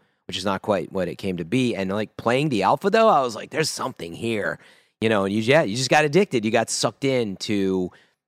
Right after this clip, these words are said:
you know, really what happened was we had sort of Diablo setting the stage for loot and, a-, you know, R P G stuff, and then Borderlands just crushed it from,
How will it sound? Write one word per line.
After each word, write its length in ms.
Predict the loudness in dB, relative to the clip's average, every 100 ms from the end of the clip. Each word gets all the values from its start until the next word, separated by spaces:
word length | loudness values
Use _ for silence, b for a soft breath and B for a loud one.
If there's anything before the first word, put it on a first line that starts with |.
| _ _ _
you 80 | -4
know, 180 | -4 2
really 260 | 6 6 6
what 160 | 4
happened 360 | 4 4 2 0
was 280 | -2 -2 -2
we 180 | -2 0
had 240 | 0 -2
sort 220 | -2 0
of 160 | -2 -2
Diablo 760 | -2 2 2 0 0 0 -2 -6
setting 320 | -4 -2 -2
the 80 | -4
stage 400 | -4 -2 -2 -4
for 320 | -6 -6 -6 -8
loot 340 | -4 -2 -2
and, 280 | -4 -10 -10 b b _
a-, 140 | -4 -4
you 140 | -4 -4
know, 100 | 2
R 160 | 2
P 140 | 2 -2
G 160 | -4
stuff, 260 | -2 -2 -2
and 100 | -4 -4
then 120 | -2
Borderlands 600 | 2 2 2 -2 -4 -8
just 220 | -8 -8
crushed 460 | -10 -2 0 0 -2
it 260 | -4 -4 -8 b b b -4
from, 340 | -2 -2 -6